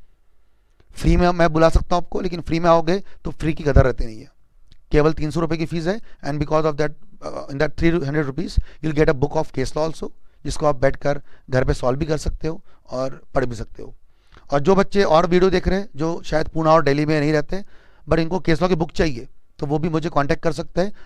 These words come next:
I'll send you a case law book separately। That will be al-, always on a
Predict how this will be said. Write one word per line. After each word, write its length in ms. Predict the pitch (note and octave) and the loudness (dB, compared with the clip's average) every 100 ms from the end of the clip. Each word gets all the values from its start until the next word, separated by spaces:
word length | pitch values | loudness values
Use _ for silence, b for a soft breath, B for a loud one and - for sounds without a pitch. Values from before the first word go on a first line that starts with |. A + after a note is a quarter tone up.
| b | b
I'll 180 | D3 D3 | -4 0
send 220 | D#3+ D#3+ | 0 0
you 100 | D#3+ | 0
a 60 | |
case 260 | D#3+ D3+ - | 0 -2 -2
law 80 | D#3+ | -2
book 200 | C#3 - | -4 -2
separately। 500 | D#3+ C#3 C3+ G#2+ G2+ - - - - - | 0 2 0 -4 -10 -16 -20 -20 -16 -6
That 140 | B2 | -4
will 100 | C#3 | -2
be 100 | C3+ | 0
al-, 160 | C3 C3 | 0 0
always 280 | C3 C#3 C#3 | -4 -4 -4
on 140 | |
a 80 | C3 | -4